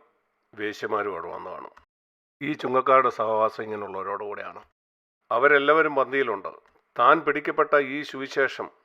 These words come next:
ഈ ആളുകളും കേൾക്കണമെന്നുള്ള വലിയൊരു ആഗ്രഹം മത്തായിയുടെ ഉള്ളിലുണ്ട്. ഇങ്ങനെയുള്ള വളരെ കുറച്ച് ആളുകളെ ഞാൻ കണ്ടിട്ടുള്ളൂ.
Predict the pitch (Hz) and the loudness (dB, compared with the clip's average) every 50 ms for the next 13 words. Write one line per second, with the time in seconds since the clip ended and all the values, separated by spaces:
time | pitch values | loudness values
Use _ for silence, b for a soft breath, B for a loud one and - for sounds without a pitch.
0 | _ _ _ _ _ _ _ _ _ _ _ _ _ _ _ _ _ _ _ _ | _ _ _ _ _ _ _ _ _ _ _ _ _ _ _ _ _ _ _ _
1 | _ _ _ _ _ - 120 123 147 160 151 127 127 135 139 143 143 143 143 139 | _ _ _ _ _ -16 -10 -4 2 6 8 10 10 10 10 8 6 4 4 2
2 | 123 110 113 123 117 - 131 131 131 127 120 113 110 110 107 104 - - _ _ | 2 2 0 0 0 -2 -2 0 0 0 -2 -2 -2 -2 -2 -4 -4 -6 _ _
3 | _ _ _ _ _ _ _ _ _ _ _ _ _ - 98 113 127 143 160 180 | _ _ _ _ _ _ _ _ _ _ _ _ _ -4 -2 0 0 0 2 0
4 | 175 160 147 127 117 117 123 120 123 120 120 113 101 101 - 113 110 107 104 92 | 2 2 4 4 4 4 4 2 0 -2 -2 -2 -4 -4 -2 0 0 0 -2 -4
5 | 87 90 90 80 73 69 - - - _ _ _ _ _ _ _ _ _ _ - | -8 -10 -14 -14 -14 -18 -18 -20 -20 _ _ _ _ _ _ _ _ _ _ -10
6 | 131 127 131 143 147 147 143 147 143 131 123 123 127 151 147 147 135 131 - 139 | -4 2 4 6 6 6 6 6 4 4 4 4 4 2 0 0 -2 0 2 0
7 | 120 123 123 120 123 117 110 107 104 107 101 95 95 104 92 - 82 76 | 0 0 0 -2 -2 -2 -2 -2 -4 -4 -6 -8 -10 -12 -14 -14 -16 -16